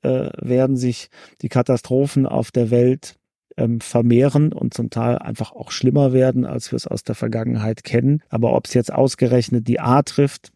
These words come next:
ne, ist mit einer hohen Unsicherheit. Und wenn man dann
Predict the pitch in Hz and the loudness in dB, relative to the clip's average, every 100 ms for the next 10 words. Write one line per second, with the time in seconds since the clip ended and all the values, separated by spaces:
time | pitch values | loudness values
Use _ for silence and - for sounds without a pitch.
0 | _ - 131 135 - - - - - 117 | _ -8 -4 -4 -6 -10 -6 -6 -2 -2
1 | 110 120 - 139 160 147 131 123 127 _ | 0 0 0 0 0 0 0 0 -2 _
2 | - - - - 110 120 127 127 131 135 | -20 -20 -20 -8 -2 2 4 4 2 0